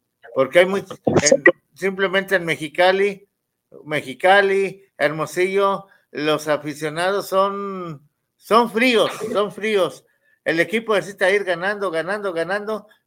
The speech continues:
para estar con apoyo cien por ciento a ya sea Naranjeros o Águilas.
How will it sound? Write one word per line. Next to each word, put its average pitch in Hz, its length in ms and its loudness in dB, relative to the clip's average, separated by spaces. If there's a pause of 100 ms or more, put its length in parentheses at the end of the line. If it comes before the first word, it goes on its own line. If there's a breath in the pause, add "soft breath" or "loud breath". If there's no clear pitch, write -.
para 135 200 0
estar 190 500 2 (460)
con 143 220 -4
apoyo 165 480 -2
cien 170 280 -8
por 165 140 -8
ciento 160 680 -6
a 117 300 -2
ya 139 180 -6
sea 151 180 -6
Naranjeros 143 600 -8
o 120 140 -4
Águilas. 123 460 -6